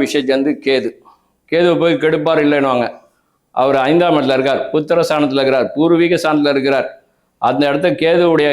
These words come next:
இருப்பிடத்தை இவர் பார்க்கறது வரவேற்க வேண்டிய ஒரு விஷயம். ரெண்டாவது, அவருடைய ஏழாவது பார்வை உங்க, உங்க ராசிக்கு மனைவி ஸ்தானம், நட்பு ஸ்தானம், நட்பு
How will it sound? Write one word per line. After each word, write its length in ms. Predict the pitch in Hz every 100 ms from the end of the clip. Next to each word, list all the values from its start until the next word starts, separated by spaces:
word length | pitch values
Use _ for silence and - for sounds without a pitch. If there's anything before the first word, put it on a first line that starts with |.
| 135 127 - 139
இருப்பிடத்தை 560 | 165 156 156 147 170 170
இவர் 160 | 151 123 139
பார்க்கறது 420 | 156 156 143 185 - - _ _ 123
வரவேற்க 340 | 151 160 143
வேண்டிய 200 | 156 156 156
ஒரு 80 | 123
விஷயம். 280 | - 135 - _ _ _ _ _ 123
ரெண்டாவது, 380 | 147 175 180 175 156
அவருடைய 260 | 151 147 135 156
ஏழாவது 340 | 185 196 185 165 160
பார்வை 220 | 160 156 156
உங்க, 120 | 156 151 135 - 143
உங்க 160 | 165 170 147
ராசிக்கு 500 | 175 175 175 165 180 - - _ _ _ _ _ _ _ 127
மனைவி 260 | 165 185 185
ஸ்தானம், 340 | 170 175 180 156
நட்பு 220 | 156 - 180
ஸ்தானம், 340 | 170 165 175 160
நட்பு 240 | 151 151